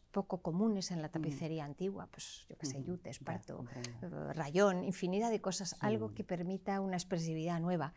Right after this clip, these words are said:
Speaker 2: Ujú.
Speaker 1: Pero en el fondo, mm, están tejiendo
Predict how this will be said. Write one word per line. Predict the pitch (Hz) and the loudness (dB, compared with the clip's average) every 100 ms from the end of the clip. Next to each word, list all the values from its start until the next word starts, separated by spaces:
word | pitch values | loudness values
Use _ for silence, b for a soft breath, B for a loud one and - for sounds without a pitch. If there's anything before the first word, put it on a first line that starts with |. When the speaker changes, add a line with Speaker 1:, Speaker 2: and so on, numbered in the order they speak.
| B | B
Speaker 2:
Ujú. | 147 143 139 | -6 -6 -2
Speaker 1:
Pero | 196 180 | 2 4
en | 175 175 | 4 4
el | 165 | 2
fondo, | 165 262 285 220 294 - | 4 4 6 4 0 -2
mm, | 180 180 170 170 | 0 2 2 0
están | 175 - 220 233 | 0 2 4 4
tejiendo | 208 - 233 240 233 247 | 2 2 2 4 4 0